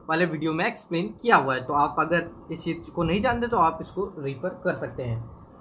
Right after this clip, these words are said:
अब एम जी is equal to जी एम वन into एम टू divide by आर स्क्वायर। तो इसलिए जी अगर हम लोग ये कंसीडर करें कि एम एक, एक ऑब्जेक्ट है और दूसरा,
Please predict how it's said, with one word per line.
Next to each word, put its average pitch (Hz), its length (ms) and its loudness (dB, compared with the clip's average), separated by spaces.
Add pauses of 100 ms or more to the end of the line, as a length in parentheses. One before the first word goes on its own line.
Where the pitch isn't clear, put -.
अब - 560 6
एम 254 180 6
जी 277 160 8
is 233 100 4
equal 233 300 8
to 220 80 8
जी 180 200 4 (200)
एम 202 160 6
वन 226 180 6 (100)
into 180 240 0 (180)
एम 262 180 4
टू 170 100 2 (460)
divide 185 340 8
by 165 120 6 (320)
आर 165 180 8
स्क्वायर। 123 280 -2 (340)
तो 220 180 6
इसलिए 269 420 6 (640)
जी 269 320 4 (120)
अगर 226 220 8
हम 226 120 4
लोग 226 280 4 (140)
ये 226 180 6
कंसीडर 202 440 2
करें 175 260 0
कि 208 80 -2 (160)
एम 202 240 6 (100)
एक, 202 180 4 (340)
एक 202 200 4
ऑब्जेक्ट 175 420 0
है 175 60 4
और 170 120 2
दूसरा, 165 320 -2